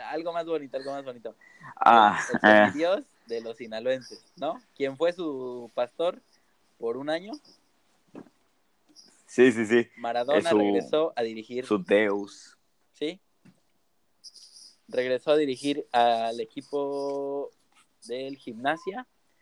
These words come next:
Speaker 1: Lamentablemente no pudo ganar. Eh, perdió dos a uno. Pero, eh,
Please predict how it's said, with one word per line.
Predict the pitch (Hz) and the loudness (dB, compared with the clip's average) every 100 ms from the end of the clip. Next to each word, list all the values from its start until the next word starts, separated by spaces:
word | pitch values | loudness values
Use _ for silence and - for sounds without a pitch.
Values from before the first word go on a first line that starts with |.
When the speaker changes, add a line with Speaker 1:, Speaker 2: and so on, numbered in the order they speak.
| _ _ - | _ _ -12
Speaker 1:
Lamentablemente | 123 120 135 135 131 127 | -8 -2 0 0 -4 -8
no | 120 120 | -8 -8
pudo | - 123 110 | -8 -6 -4
ganar. | 110 143 214 208 _ _ _ _ _ _ _ _ | -2 -2 -4 -16 _ _ _ _ _ _ _ _
Eh, | 104 107 107 107 101 | -10 -10 -10 -12 -10
perdió | 113 110 117 120 | -8 -6 -4 -4
dos | 123 | -4
a | 117 | -6
uno. | 127 170 233 285 - _ _ _ _ _ _ _ | -6 -8 -10 -12 -18 _ _ _ _ _ _ _
Pero, | 147 165 156 202 - _ _ _ _ _ _ _ _ 113 | 0 0 0 -4 -10 _ _ _ _ _ _ _ _ -10
eh, | 110 110 107 107 113 110 107 107 | -6 -6 -6 -12 -12 -12 -12 -14